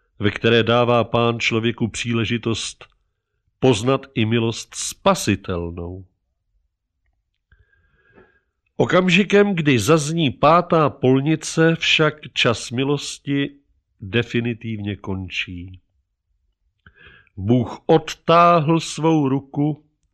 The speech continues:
ve které nabízel odpadlému lidstvu svou milost,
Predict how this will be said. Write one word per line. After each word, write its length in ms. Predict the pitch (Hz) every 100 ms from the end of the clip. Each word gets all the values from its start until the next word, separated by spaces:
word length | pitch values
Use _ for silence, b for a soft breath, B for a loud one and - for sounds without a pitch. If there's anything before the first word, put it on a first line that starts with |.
| _ _ _ _ _ _ _ 104
ve 120 | 110
které 340 | - 117 117
nabízel 580 | 117 127 143 143 113 135
odpadlému 640 | - 101 - 135 131 135 123
lidstvu 440 | 120 131 - 135
svou 340 | 143 - 139 139
milost, 720 | 120 127 131 - - -